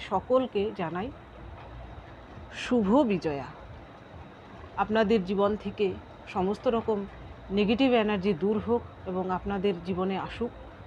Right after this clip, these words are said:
পজিটিভ এনার্জি। তো এটাও একটা টাইমলেস এবং জেনারেল রিডিং।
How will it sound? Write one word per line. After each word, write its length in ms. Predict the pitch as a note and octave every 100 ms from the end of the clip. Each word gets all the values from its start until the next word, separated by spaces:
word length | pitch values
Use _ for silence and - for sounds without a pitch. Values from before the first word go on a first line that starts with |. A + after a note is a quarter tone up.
| -
পজিটিভ 380 | F#3 E3 F3+ G3+ F3 D3+
এনার্জি। 360 | D3+ - E3 - - - - - - - - - - - - - - - -
তো 80 | F#3+ F3+ F3 E3 - - G#3+
এটাও 180 | B3+ C4
একটা 180 | B3 B3+ A#3+ G#3 -
টাইমলেস 340 | G3 G3+ C4+ C#4+
এবং 100 | C4+ B3+
জেনারেল 320 | F#3+ G3+ A#3 C4
রিডিং। 200 | C4 D4+